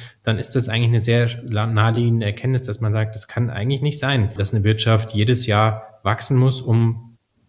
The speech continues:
zwei, drei, vier Prozent bezogen aufs Vorjahr und nicht bezogen auf irgendein Basisjahr, was vor fünfzig Jahren war. Und ich glaube, das ist dann auch relativ deutlich. Jetzt ist natürlich der Schluss daraus, und das sind ja auch Forderungen, die, ähm, ja, von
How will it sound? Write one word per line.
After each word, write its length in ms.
zwei, 260
drei, 260
vier 240
Prozent 500
bezogen 380
aufs 200
Vorjahr 720
und 120
nicht 180
bezogen 480
auf 200
irgendein 300
Basisjahr, 580
was 160
vor 120
fünfzig 460
Jahren 280
war. 180
Und 100
ich 100
glaube, 180
das 160
ist 120
dann 220
auch 220
relativ 420
deutlich. 640
Jetzt 420
ist 140
natürlich 240
der 120
Schluss 320
daraus, 520
und 140
das 140
sind 140
ja 100
auch 100
Forderungen, 680
die, 240
ähm, 880
ja, 180
von 380